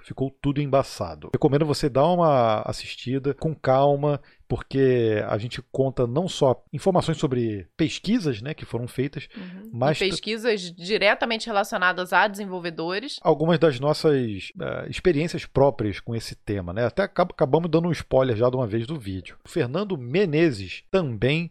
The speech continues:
Speaker 1: comentou nesse vídeo, ele deu dicas também do que ele faz pra evitar. "Tive todos esses sintomas que a gente citou lá no vídeo, até porque eu sou muito perfeccionista, mas estou mudando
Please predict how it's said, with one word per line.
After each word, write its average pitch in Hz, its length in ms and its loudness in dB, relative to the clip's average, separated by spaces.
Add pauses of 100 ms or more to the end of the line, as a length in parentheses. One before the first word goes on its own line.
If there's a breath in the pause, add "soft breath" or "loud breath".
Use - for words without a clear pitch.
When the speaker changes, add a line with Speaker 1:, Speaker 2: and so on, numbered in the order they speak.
(140)
Speaker 1:
comentou 127 400 -2
nesse 123 300 -4
vídeo, 117 500 -2
ele 160 140 -4
deu 156 220 2
dicas 135 440 -4
também 127 280 -4
do 117 120 -14
que - 160 -6
ele 127 120 -4
faz 107 360 -2
pra 110 200 -6
evitar. 113 480 -6 (100)
"Tive 180 240 -4
todos 180 460 2
esses 175 160 2
sintomas 131 500 -6
que - 80 -4
a - 20 -2
gente 104 160 -10
citou 101 360 -6
lá 95 100 -2
no 113 100 -6
vídeo, 92 380 -10
até 143 200 0
porque 151 300 -2
eu 135 160 0
sou 160 300 -4 (140)
muito 131 300 -2
perfeccionista, 143 960 -4
mas 143 160 2
estou 190 200 0
mudando 156 480 -2